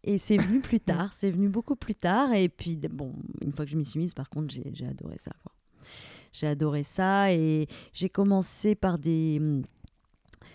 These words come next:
par des, voilà, il y a, il y a eu les, les grands, euh, romantiques, donc Daphné du Maurier.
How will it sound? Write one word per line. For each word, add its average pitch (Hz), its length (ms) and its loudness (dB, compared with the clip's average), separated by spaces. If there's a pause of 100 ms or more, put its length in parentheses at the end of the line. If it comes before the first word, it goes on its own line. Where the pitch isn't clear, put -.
(380)
par 175 240 2
des, 151 1160 0
voilà, 202 200 8
il 202 80 2
y 208 80 8
a, 196 100 6
il 214 80 2
y 220 80 8
a 220 60 10
eu 233 160 10
les, 202 300 6
les 185 220 4
grands, 196 680 4
euh, 170 120 4
romantiques, 185 560 2
donc 165 200 -4
Daphné 196 320 4
du 180 100 0
Maurier. 180 480 2